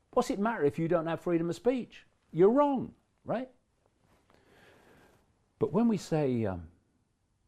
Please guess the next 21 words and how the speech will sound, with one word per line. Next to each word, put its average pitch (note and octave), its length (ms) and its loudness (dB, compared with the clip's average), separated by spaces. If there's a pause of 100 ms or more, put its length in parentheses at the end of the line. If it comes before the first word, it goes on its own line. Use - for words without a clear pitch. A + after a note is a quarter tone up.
(880)
everyone D3+ 540 -2
has B2+ 240 -6
a A#2 60 -6
right A#2+ 580 -8
to - 160 -12
their G#2+ 160 -8
opinion, B2 560 -8
everyone C#3+ 340 0
has A2+ 140 -6
a G#2 60 -8
right A2+ 500 -6
to B2+ 100 -8
their A2+ 180 -4
view, A#2 480 -6 (400)
and D3+ 200 4
there's D3 180 4
no F#3 300 4
one C3 340 0
who's A2+ 360 0
all C#3+ 280 6
right F#2+ 400 -2